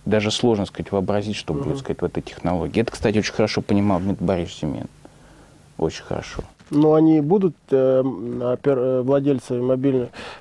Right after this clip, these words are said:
Speaker 2: владельцы сетей, операторы, давать кредиты, они станут банками, или они все-таки это будут аутсорсить на банки? Это будет просто некая дистрибьюторская история?
Speaker 1: Это же многое же зависит, в том числе,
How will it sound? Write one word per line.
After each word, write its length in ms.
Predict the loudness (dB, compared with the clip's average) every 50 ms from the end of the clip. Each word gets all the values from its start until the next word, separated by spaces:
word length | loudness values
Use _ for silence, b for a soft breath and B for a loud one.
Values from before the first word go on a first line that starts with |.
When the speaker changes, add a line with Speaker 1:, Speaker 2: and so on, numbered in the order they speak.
| -6
Speaker 2:
владельцы 440 | 0 0 2 4 4 2 2 0 -6
сетей, 400 | -10 -12 -8 0 2 4 4 4
операторы, 600 | 4 2 2 2 2 2 0 -2 -6 -8 -8 -8
давать 420 | -6 0 2 4 4 4 2 0 -4
кредиты, 460 | -4 -2 -2 0 0 0 0 -2 -2
они 160 | -2 0 -2
станут 300 | 2 4 4 4 4 2
банками, 440 | 2 2 2 0 0 -4 -6 -2 0
или 140 | 2 4 4
они 140 | 4 2
все-таки 240 | 0 -2 -4 -4 -2
это 100 | -2 0
будут 220 | 0 0 0 2 2
аутсорсить 520 | 0 0 2 0 0 0 0 -4 -8 -8
на 140 | -8 -8 -6
банки? 400 | -6 -8 -10 -10 -12 -16 -20 -20 _ -10
Это 100 | -8 -2
будет 200 | 0 0 0 0
просто 280 | 0 -2 -2 -2 -2
некая 220 | -2 -2 -2 -2 -4
дистрибьюторская 840 | -4 -4 -6 -4 -4 -4 -2 0 -2 -2 -4 -6 -8 -12 -12 -12 -12
история? 420 | -12 -10 -10 -10 -10 -10 -14 -16 -20 _ _ _ _ _ _
Speaker 1:
Это 80 | 0
же 100 | 0 4
многое 300 | 4 4 4 6 4 4
же 80 | 2 2
зависит, 460 | 2 2 2 2 2 0 -4 -6 -4
в 20 | 0
том 160 | 0 0 0
числе, 500 | 0 -4 -2 0 2 2 2 2 0